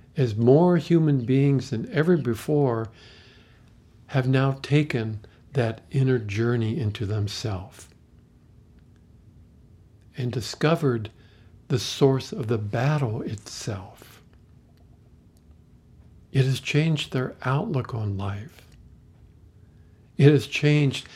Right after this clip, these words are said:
how they value themselves, changed how they are now willing to coexist with both the light and its shadow inside of themselves. They're now willing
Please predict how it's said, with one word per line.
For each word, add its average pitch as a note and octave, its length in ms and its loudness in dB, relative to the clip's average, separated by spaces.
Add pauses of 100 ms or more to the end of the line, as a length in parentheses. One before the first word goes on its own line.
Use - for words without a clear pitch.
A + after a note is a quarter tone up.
(240)
how C#3 160 0
they B2+ 200 4
value B2+ 640 0
themselves, A2 840 -2 (1300)
changed D3+ 600 2 (260)
how C3+ 140 0
they C#3 220 8
are C3 100 6
now C3 240 4
willing C3+ 440 4
to - 80 -10
coexist B2+ 880 0 (380)
with C3+ 240 4
both C#3 340 6
the A#2 100 0
light C3 480 2 (380)
and E3 600 6
its B2+ 300 0
shadow A2 720 -4 (560)
inside D3+ 520 2
of E3 100 -2
themselves. G#2 680 -4 (1300)
They're D3 140 8
now D3+ 220 4
willing C#3+ 500 4